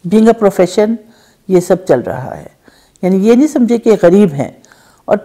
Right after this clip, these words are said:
चूँकि हमारे पास, हम लोग मुसलमान हैं और हमसे कहा कि हाथ फैलाने वाले को फ़ौरन दे दो, उसका, उसको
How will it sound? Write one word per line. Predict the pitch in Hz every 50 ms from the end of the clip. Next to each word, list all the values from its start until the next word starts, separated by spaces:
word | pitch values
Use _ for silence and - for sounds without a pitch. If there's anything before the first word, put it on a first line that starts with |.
| - -
चूँकि | 262 254 254 285 269 262 262 - - - _ _ _ _ _ -
हमारे | - 190 202 196 190 202 202
पास, | 202 220 202 208 208
हम | 214 190 190
लोग | 196 202 185
मुसलमान | 175 165 - 170 165 165 160 165 180 190 -
हैं | - - - - _ _ _ _ - - _ _ -
और | - 196
हमसे | 190 190 185 214 208
कहा | - 190 202
कि | 202 196
हाथ | 165 180 180 185
फैलाने | 180 - 180 165 151 170 180 175
वाले | 160 151 165 160
को | 160 - 180 185 202 - _ _ _ _ _ _ _ _ _
फ़ौरन | - - 175 156 151 156 147 131
दे | 120 110
दो, | - - - - - _ _ _ - -
उसका, | 175 - - 185 165 170
उसको | - - - 180 - - 190 170